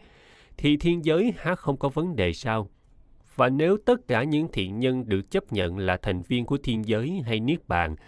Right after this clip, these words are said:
thì sự diễn dịch về hạnh phúc ở thiên giới, niết bàn có còn thù thắng không? Dù chúng ta có định nghĩa thế nào đi nữa, mục đích tối hậu của mỗi chúng sinh vẫn là hạnh phúc. Chẳng có gì lạ khi bảo rằng hạnh phúc là một phần thiết yếu của định nghĩa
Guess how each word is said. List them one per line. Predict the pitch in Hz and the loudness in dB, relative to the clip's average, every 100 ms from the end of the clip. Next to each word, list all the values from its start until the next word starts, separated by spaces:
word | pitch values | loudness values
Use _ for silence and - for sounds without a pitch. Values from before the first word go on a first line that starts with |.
| - - | -20 -4
thì | 143 | -2
sự | 139 135 | 2 2
diễn | 120 120 147 196 | 2 0 0 0
dịch | 110 - - | -2 -4 -2
về | 101 95 | 0 2
hạnh | 92 98 | 0 -2
phúc | - 185 | -2 -2
ở | 127 - | -2 -2
thiên | 123 113 | -4 -2
giới, | 117 127 185 - | -4 -2 -4 -4
niết | 175 214 - | -2 -2 0
bàn | 90 85 - _ | 0 0 -6 _
có | - 180 | 0 0
còn | - 90 85 | 2 0 -2
thù | - 92 82 | -2 0 0
thắng | 104 135 | -2 -4
không? | - 113 104 - _ _ _ _ _ _ _ _ _ - | 0 0 0 -10 _ _ _ _ _ _ _ _ _ -4
Dù | 139 151 160 | 6 6 6
chúng | 196 220 | 2 0
ta | - 147 | 0 2
có | 185 | 2
định | 127 113 | 0 -2
nghĩa | 110 107 | 0 -2
thế | - 165 | 0 0
nào | 110 95 | 0 0
đi | 123 107 | -2 -2
nữa, | 92 87 131 - _ _ - | 0 0 -2 -8 _ _ -4
mục | 131 131 | 0 2
đích | 220 - | 0 0
tối | 190 202 | 4 4
hậu | 104 95 98 | 4 4 2
của | - | 0
mỗi | 131 98 113 | 2 2 2
chúng | 165 170 | -2 -4
sinh | - 120 110 - | -2 -2 -2 -2
vẫn | 98 85 147 | -2 -2 -2
là | 107 80 | -2 -2
hạnh | 92 78 | -4 -8
phúc. | - 185 214 _ _ _ _ _ _ _ _ | -2 -2 -2 _ _ _ _ _ _ _ _
Chẳng | 143 170 | 0 4
có | 220 | 2
gì | 180 127 110 | 2 0 0
lạ | 101 95 | 2 2
khi | 110 - 139 | 0 -2 0
bảo | 101 120 139 | 2 2 0
rằng | 95 92 | -2 -2
hạnh | 95 87 | -4 -4
phúc | 87 208 220 - | 0 -2 -2 -2
là | 98 | -2
một | 98 90 | 0 -2
phần | - 95 | 0 0
thiết | 90 190 185 | 0 -2 -2
yếu | 147 170 | 0 0
của | - 139 | 0 -4
định | 98 101 | -2 -6
nghĩa | 95 87 | -4 -4